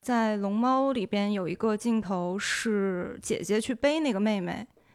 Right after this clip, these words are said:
她背起妹妹的样子，就那个地方她就苦恼了很久，她就希望能够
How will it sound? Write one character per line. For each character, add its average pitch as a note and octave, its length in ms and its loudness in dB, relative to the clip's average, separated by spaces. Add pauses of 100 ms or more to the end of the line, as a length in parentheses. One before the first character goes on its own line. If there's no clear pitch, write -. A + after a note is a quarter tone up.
(160)
她 B3+ 140 -4
背 D#4 220 0
起 G#3 160 -4
妹 A3 180 2
妹 G#3 140 -2
的 G#3 80 -2
样 B3+ 260 2
子， - 240 -8 (380)
就 D#4 100 -4
那 F4+ 100 2
个 D#4+ 80 4
地 C#4 140 2
方 A3 160 2
她 A3 140 0
就 A#3+ 200 4
苦 - 200 -4
恼 A3+ 180 2
了 G#3+ 60 0
很 F#3+ 240 0
久， A3 240 0
她 B3+ 120 -4
就 C4+ 200 -2
希 - 240 -4
望 A#3 160 4
能 G3+ 100 -2
够 A3 240 -2